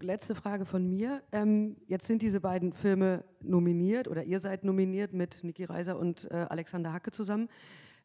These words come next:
Hab-, habt ihr schon neue Projekte? Und wenn ja, welche? Also du machst erstmal keine Filmmusik, <laughs> sondern andere Sachen. Aber Sebastian, fang mal bei dir an. Oder gibt's auch so ein, so ein Traumprojekt, wo du sagst, „Ich will unbedingt mal einen Film machen, der,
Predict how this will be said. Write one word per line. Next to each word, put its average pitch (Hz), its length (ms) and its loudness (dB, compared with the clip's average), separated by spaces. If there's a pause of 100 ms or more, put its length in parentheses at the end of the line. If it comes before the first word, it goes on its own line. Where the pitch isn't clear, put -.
(380)
Hab-, - 220 -8
habt - 160 -8
ihr 214 80 0
schon 214 200 0
neue 196 240 2
Projekte? 254 600 -6 (300)
Und 208 200 -2
wenn 196 160 2
ja, 196 220 2
welche? 220 480 0
Also 196 160 -6
du 208 280 -4 (100)
machst 202 320 -6
erstmal 185 380 -2 (100)
keine 208 260 0
Filmmusik, 254 560 -2
<laughs> - 0 -
sondern 214 480 2 (180)
andere 254 300 2
Sachen. 269 300 -2
Aber 202 360 -6 (120)
Sebastian, 208 460 0
fang 208 120 -6
mal 208 100 0
bei 190 220 -6
dir 214 380 -2
an. 240 220 -2 (760)
Oder 226 100 4
gibt's - 200 -2
auch 233 100 -2
so 262 120 -2
ein, 240 100 4 (220)
so 233 120 0
ein 214 100 2
Traumprojekt, 254 760 0
wo 226 40 -2
du 226 60 2
sagst, 214 200 -2
„Ich 196 100 -10
will 240 160 0
unbedingt 214 500 4
mal 190 120 4
einen 190 100 2
Film 208 320 0
machen, 185 500 2
der, 170 380 0